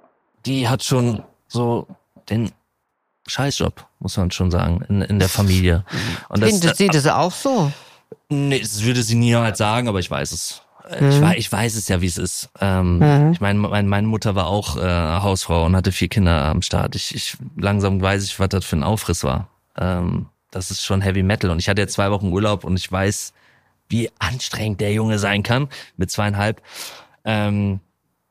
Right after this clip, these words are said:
Speaker 1: und das ist halt krass. Und das kriegt man gar nicht so mit. Man geht immer auf die Arbeit.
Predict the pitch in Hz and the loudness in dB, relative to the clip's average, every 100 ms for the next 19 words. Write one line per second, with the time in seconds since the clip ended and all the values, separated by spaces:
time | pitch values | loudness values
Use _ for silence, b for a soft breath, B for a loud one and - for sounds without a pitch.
0 | _ - - 131 - 151 147 - 196 - | _ -6 -2 -2 -2 -2 -2 -2 -4 0
1 | 117 110 - 175 156 139 156 156 127 127 | 0 0 -2 -2 0 0 0 -2 0 0
2 | 160 - 107 120 139 143 - 87 139 170 | -2 -2 0 0 0 -2 -2 0 0 -2